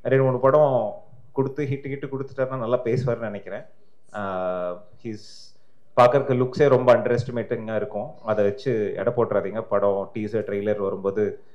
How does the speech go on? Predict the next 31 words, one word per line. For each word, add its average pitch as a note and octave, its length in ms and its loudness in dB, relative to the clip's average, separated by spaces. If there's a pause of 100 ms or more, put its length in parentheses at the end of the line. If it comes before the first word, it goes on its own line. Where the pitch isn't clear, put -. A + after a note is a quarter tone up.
(180)
எந்த F#2+ 180 -6
மாதிரி G#2+ 200 4
ஒரு F#2+ 140 4
மேட்டரை G2+ 300 -2
செஞ்சு G2+ 380 -8
விட்டுருக்காருன்றது G2 1080 -6
தெரியும். G2 380 -2 (380)
இது A#2 160 -8
கண்டிப்பா D#3+ 500 4
வந்து D3 260 0 (840)
பேசப்படும். C3 540 2 (760)
அஹ், F2 420 -10 (300)
good D#3 240 -2
or C#3 180 8 (100)
bad C3+ 300 4
or B2 160 4
however, B2 420 4 (140)
ஆனா G#2+ 200 -4
பேசப்படும். A#2 580 -2 (300)
இன்னைக்கு A#2 640 -8
உலகத்துக்கு C#3 500 -4
தேவையான C3 480 2 (640)
ஒரு G#2+ 160 -2
விஷயமா B2 320 -2
அதுதான் G#2+ 280 -2
இல்லைங்களா? G2 380 -2
So F#2 420 -4
பேசப்படும் A#2+ 600 -2
படமா G#2 280 -4
கண்டிப்பா G2 360 -6
இருக்கும். F#2+ 340 -4